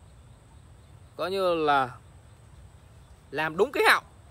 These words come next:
đúng cái đạo, à, hạnh của hạnh đầu đà. Nên là bà con các bác cứ an tâm.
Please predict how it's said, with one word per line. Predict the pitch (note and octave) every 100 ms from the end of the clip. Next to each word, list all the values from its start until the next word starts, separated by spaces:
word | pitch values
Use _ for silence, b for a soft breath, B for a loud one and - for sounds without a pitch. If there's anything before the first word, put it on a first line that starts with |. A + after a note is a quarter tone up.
| - -
đúng | F3 G#3+ D4
cái | D#4
đạo, | A#3 E3+ E3+
à, | E3 D#3+
hạnh | F#3+ D#3+
của | D#3
hạnh | D#3+ E3
đầu | D3+
đà. | C#3+ A#2+ - - - - -
Nên | E3
là | D#3
bà | C#3+
con | E3+ E3
các |
bác | F3+ G#3
cứ | G#3+
an | A#3+ G3
tâm. | F#3